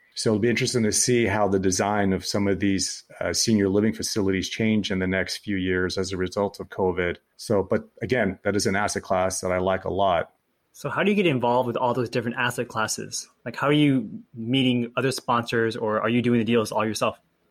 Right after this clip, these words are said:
Speaker 1: Well, a lot of it, my partners and I, essentially what we're doing is a lot of, uh, you know, meeting with sponsors, building relationships.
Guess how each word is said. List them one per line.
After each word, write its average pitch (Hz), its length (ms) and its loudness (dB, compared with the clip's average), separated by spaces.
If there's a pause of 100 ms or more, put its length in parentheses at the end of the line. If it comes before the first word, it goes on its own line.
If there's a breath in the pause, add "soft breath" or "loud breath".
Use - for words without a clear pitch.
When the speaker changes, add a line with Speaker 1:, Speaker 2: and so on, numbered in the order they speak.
(180)
Speaker 1:
Well, 143 360 2
a - 20 4
lot 135 220 6
of 131 160 2
it, 135 260 0
my 117 100 0
partners 139 380 0
and 123 80 0
I, 120 140 4
essentially 113 360 -2
what 110 120 0
we're 110 100 0
doing 113 340 2
is 107 120 -2
a 110 80 -2
lot 107 220 4
of, 104 200 -2
uh, 101 280 0 (100)
you 117 100 -4
know, 98 300 -4
meeting 113 260 2
with 113 100 -2
sponsors, 110 920 0
building 113 260 2
relationships. 104 960 0